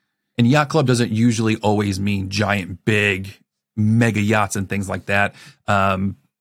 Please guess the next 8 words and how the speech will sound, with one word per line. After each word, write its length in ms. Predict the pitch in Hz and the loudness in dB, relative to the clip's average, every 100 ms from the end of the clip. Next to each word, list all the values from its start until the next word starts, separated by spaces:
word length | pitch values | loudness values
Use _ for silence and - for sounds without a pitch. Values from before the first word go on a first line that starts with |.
| _ - | _ -2
it's 180 | 139 135 | 0 2
more 760 | 135 143 151 147 143 143 139 - _ _ _ _ _ _ | 2 2 2 2 2 0 -4 -12 _ _ _ _ _ _
water 320 | 139 156 139 | 0 2 2
related. 400 | 104 92 82 - _ _ _ _ _ _ _ _ _ _ | 0 -4 -10 -16 _ _ _ _ _ _ _ _ _ _
So 140 | - 107 | 0 2
marinas, 480 | 110 110 107 104 | 2 2 2 0
boat 280 | 95 104 104 | 0 -2 0
storages, 840 | - 101 98 95 95 98 95 87 | -2 -4 -4 -4 -4 -4 -4 -6